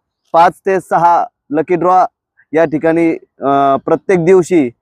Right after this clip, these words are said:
सामने संपल्यानंतर आपण ठेवलेले आहे. तसेच या, अ, या महिलांसाठी आपण शेवटच्या दिवशी ज्या,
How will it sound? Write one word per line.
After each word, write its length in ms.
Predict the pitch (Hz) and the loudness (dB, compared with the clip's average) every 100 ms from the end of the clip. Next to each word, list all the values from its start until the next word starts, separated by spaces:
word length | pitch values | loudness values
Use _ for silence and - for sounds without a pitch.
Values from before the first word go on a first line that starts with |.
| _ _ | _ _
सामने 380 | - 147 180 185 | -2 0 0 0
संपल्यानंतर 680 | - 151 175 185 175 165 170 | -2 -2 0 2 0 2 2
आपण 300 | 156 165 160 | 2 0 -2
ठेवलेले 380 | 143 143 156 156 | -2 0 0 2
आहे. 240 | 147 117 - _ _ _ | 2 0 -6 _ _ _
तसेच 320 | 160 160 180 156 - | -4 0 -2 -2 -8
या, 520 | 139 156 165 175 170 - _ _ _ _ _ _ | -2 2 4 2 0 -4 _ _ _ _ _ _
अ, 440 | - 135 139 139 139 123 _ _ - _ | -8 -4 -2 -2 -4 -6 _ _ -20 _
या 300 | 139 151 175 | -2 2 2
महिलांसाठी 720 | 170 175 185 185 165 156 165 | 2 0 2 0 -2 -2 0
आपण 420 | 180 160 - 180 185 | 2 0 0 -2 -4
शेवटच्या 480 | - 160 165 - 170 | -4 0 0 -2 -2
दिवशी 520 | 160 160 147 175 180 - _ _ _ _ | -2 -2 -2 -2 -2 -4 _ _ _ _
ज्या, 340 | 147 170 175 | 0 2 2